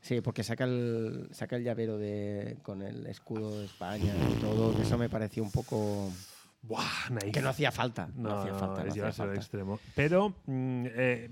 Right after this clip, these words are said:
Speaker 2: pero su, la definición de progresista, bueno, esa reflexión, va, la, la puedo llegar a comprar.
Speaker 1: Aparte, fíjate,
Speaker 2: Para ser un puto facha, es
Speaker 1: <laughs>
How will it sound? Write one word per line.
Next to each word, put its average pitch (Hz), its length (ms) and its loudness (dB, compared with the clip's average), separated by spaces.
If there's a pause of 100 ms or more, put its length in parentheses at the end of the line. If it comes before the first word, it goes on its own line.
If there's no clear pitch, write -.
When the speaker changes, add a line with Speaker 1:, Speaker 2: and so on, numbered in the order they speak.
Speaker 2:
pero 139 220 -2
su, 151 240 -6
la 147 100 0
definición 135 640 -2
de 175 100 -2
progresista, 156 1400 -2 (960)
bueno, 127 280 4
esa 123 200 -8
reflexión, 127 800 0
va, 98 180 -14
la, 92 180 -14
la 101 120 -8
puedo 120 180 -2
llegar 104 220 0
a 98 60 0
comprar. 92 380 -8 (320)
Speaker 1:
Aparte, 156 360 4
fíjate, 160 280 2
Speaker 2:
Para 135 120 4
ser 120 140 0
un 117 200 0
puto 107 220 0
facha, 127 480 0
es 107 100 -2
Speaker 1:
<laughs> 139 340 -4